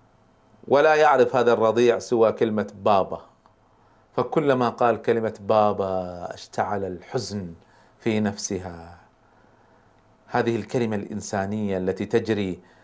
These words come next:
في أول ما يجري على لسان الولد هي وكلمة ماما،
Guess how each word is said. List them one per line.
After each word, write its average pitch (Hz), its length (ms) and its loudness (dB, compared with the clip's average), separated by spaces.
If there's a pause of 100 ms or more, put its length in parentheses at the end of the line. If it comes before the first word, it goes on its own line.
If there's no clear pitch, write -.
(440)
في 107 500 0
أول 127 280 6
ما 110 160 2
يجري 104 360 2
على 95 260 2
لسان 95 560 0
الولد 95 520 0 (400)
هي 120 200 4
وكلمة 104 680 2
ماما، 92 420 -4